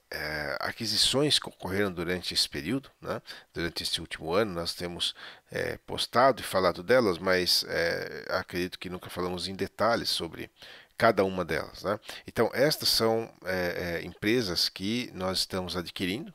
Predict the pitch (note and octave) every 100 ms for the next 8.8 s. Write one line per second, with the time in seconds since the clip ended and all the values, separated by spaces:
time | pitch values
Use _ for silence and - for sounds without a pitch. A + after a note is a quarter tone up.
0 | _ A2+ G#2+ - F#2 F2+ D#2+ - E2+ E2+
1 | E2 E2+ E2 E2 - E2+ - E3+ A#2+ -
2 | - - - - - C3+ G2 A2+ C3+ C3+
3 | A#2+ A#2+ - F#2 A#2 - - - - _
4 | - D#2+ D#2 D#2 - - F2+ - F#2 F2
5 | - - F2 F2+ - G2+ - F#2+ G2 -
6 | F#2+ G2+ C3 A2+ F#2 F2+ F#2 - - -
7 | - - F2 E2 E2 C#2 - _ _ _
8 | _ _ _ _ D#2+ D2+ C#2+ -